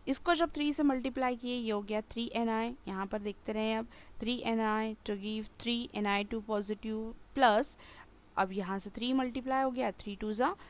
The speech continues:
six electron, ये हो गई oxidation half reaction। अब यहाँ पर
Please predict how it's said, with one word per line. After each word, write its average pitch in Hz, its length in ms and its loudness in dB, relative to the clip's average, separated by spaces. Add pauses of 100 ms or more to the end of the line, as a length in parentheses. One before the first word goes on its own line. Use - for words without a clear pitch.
(180)
six - 440 0
electron, 175 460 -4
ये 190 100 -4
हो 196 60 -2
गई 180 220 -4
oxidation 240 540 0
half 247 300 0
reaction। 233 400 -4 (500)
अब 240 160 2 (160)
यहाँ 262 280 4
पर 262 200 0